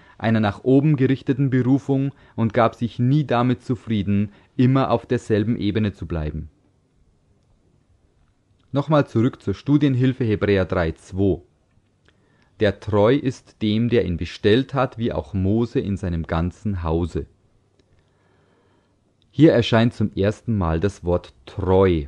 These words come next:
das im Englischen mit dem Wort Glauben zusammenhängt. Beide erscheinen im ganzen Brief achtunddreißig Mal.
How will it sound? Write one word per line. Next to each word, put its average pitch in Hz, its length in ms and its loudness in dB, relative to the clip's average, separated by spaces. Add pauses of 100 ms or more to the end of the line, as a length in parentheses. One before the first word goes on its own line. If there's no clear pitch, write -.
(140)
das 101 180 -2
im 117 100 0
Englischen 117 480 0
mit 101 140 -2
dem 101 140 0
Wort 98 260 -2
Glauben 101 500 2
zusammenhängt. 82 880 -6 (440)
Beide 123 300 2
erscheinen 120 440 0
im 98 80 0
ganzen 123 400 -2
Brief 95 300 -4
achtunddreißig 98 840 -4
Mal. 78 300 -4